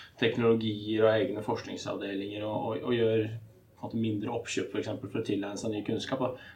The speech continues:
det er jo det vi kommer til å se innenfor, eh, energifeltet også, tror jeg, at, eh, de kommer til å, å måtte bruke ganske mye kapital på å bygge opp kunnskap og sikre seg den organisasjonen de trenger da, for å tilpasse dette her.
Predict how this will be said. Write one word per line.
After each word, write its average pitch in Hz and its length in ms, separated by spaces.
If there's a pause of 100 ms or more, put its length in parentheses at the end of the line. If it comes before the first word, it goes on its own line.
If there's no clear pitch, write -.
det 117 80
er 113 80
jo 113 60
det 104 100
vi - 80
kommer 95 240
til 110 80
å - 80
se 101 220 (160)
innenfor, 90 420
eh, 92 320 (400)
energifeltet - 840
også, - 240
tror - 100
jeg, 104 80
at, - 100 (600)
eh, - 240 (160)
de 120 80
kommer 101 320
til 123 80
å, 123 80
å 117 560
måtte 131 240
bruke - 360
ganske 120 280
mye 110 80
kapital - 560
på 143 140
å - 100
bygge 107 240
opp - 160
kunnskap - 400
og - 80
sikre - 400
seg 110 160
den 98 160
organisasjonen 95 640
de 101 160
trenger 98 320
da, 110 80
for 113 160
å - 80
tilpasse - 560
dette - 160
her. 101 160